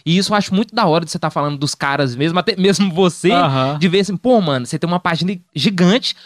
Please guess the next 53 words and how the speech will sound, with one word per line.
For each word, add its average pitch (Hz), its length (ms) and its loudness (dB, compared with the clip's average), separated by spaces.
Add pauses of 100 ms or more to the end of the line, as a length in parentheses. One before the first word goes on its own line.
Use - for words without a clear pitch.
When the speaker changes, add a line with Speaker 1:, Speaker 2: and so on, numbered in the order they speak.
Speaker 1:
mas 226 220 0
você 247 120 -2
é 202 40 2
gente 156 360 0
igual 139 200 -2
a 131 60 -2
gente", 127 240 -6
você 160 40 -2
tá 160 120 4
Speaker 2:
Aham. 131 60 2
Speaker 1:
ligado? 147 240 0
É - 20 2
muito 185 340 0
doideira 143 340 -2
isso, 123 300 -6
Speaker 2:
Não, 190 80 -2
e, 165 40 -2
Speaker 1:
mano. 127 240 -2
Speaker 2:
e 175 80 0
é 165 60 2
muito 190 220 -2
da 208 180 2
hora 156 140 2
essa - 160 -6
questão 143 260 -4
da 143 100 -4
percepção 156 720 -6
da, 139 120 -2 (160)
das 117 220 -8
pessoas, 110 480 -8
igual, 117 440 -6 (580)
é, 107 720 0 (440)
o - 60 -16
próprio 202 240 -2
Bernard 156 560 2
mesmo, 147 320 2
assim, 165 380 -4 (540)
eu 170 260 0
no 185 160 0
começo 196 400 0
era 220 60 -4
aquela 220 160 -4
coisa 196 180 -4
tipo, 190 240 -8
"Pô, 240 320 -2
o 220 40 -4
Bernard 202 500 -6
e 190 40 -8
tal, 202 180 -8
não 196 60 -6
sei 214 140 -6
o 190 40 -6
quê." 208 260 -8